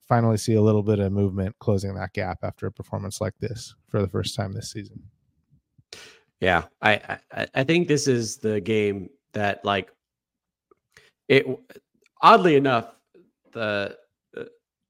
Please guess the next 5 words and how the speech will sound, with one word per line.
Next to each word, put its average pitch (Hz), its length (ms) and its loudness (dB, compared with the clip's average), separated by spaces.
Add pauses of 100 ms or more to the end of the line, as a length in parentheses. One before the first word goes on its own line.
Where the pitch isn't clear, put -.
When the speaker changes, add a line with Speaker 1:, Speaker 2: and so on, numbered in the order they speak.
(640)
Speaker 2:
the 113 320 -6 (240)
first 160 560 -2
and 113 460 -6 (160)
first 160 260 -2
game 123 460 0